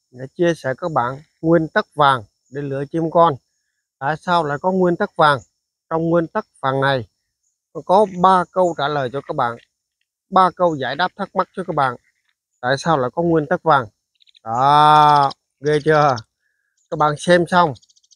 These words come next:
áp dụng theo, thấy ok, cho, cho mình một like, thấy hay thì chia sẻ lại cho bạn bè của các bạn. Đây là những cái kinh nghiệm mình đúc kết được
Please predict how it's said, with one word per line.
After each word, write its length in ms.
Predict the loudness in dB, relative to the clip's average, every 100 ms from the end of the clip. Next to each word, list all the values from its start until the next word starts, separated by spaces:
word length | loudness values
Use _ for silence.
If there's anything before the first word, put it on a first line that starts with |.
| _ _ _ _ _ _ _ -2
áp 140 | -2 -2
dụng 220 | -10 -8 -4
theo, 280 | 0 0 0 _ _ _ _ -2
thấy 160 | 2
ok, 460 | 4 2 2 -2 -2 -8 _ -20 _ _ _ _
cho, 80 | -10 -6
cho 80 |
mình 200 | -6 -4
một 100 | -6 0
like, 300 | 2 2 0 -16 -18 -8
thấy 100 | -4
hay 200 | -4 -4
thì 140 | -8 -12
chia 120 | -12 -8
sẻ 120 | -6
lại 120 | -6 -6
cho 100 | -4
bạn 100 | -4 -2
bè 60 | -4
của 100 | -6
các 140 | -6 -2
bạn. 200 | 0 -2 _ _ _ -20 -4
Đây 100 | 0
là 100 | 2
những 220 | 2 0 0
cái 80 | 4
kinh 240 | 4 4
nghiệm 160 | 0 -4
mình 360 | -6 _ -16 -4
đúc 100 | -4 -4 -4
kết 160 | -4 -4
được 200 | -8